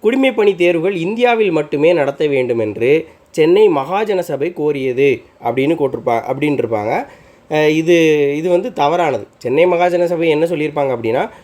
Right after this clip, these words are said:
குடிமை தே-, பணி தேர்வுகள் வந்து இங்கிலாந்துல மட்டும்தான் நடந்திருக்கும். அப்போ ஒரே நேரத்துல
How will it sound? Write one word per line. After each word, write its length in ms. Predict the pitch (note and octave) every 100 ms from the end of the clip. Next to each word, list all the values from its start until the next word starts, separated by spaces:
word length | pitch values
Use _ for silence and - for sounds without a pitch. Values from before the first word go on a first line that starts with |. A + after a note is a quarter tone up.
| _ -
குடிமை 300 | G#3 B3 B3
தே-, 220 | G3+ G3+
பணி 180 | F3+ F#3+
தேர்வுகள் 400 | F#3+ F#3+ G3+ F#3+
வந்து 140 | F#3 F#3+
இங்கிலாந்துல 400 | F#3 G3+ G3 E3+
மட்டும்தான் 360 | D#3+ F3+ F#3
நடந்திருக்கும். 460 | D3+ D#3 D#3 B2+ G2+ - - - -
அப்போ 160 | B2 D3+
ஒரே 240 | C3 E3 A#3+
நேரத்துல 420 | G3 D#3 C#3 C3+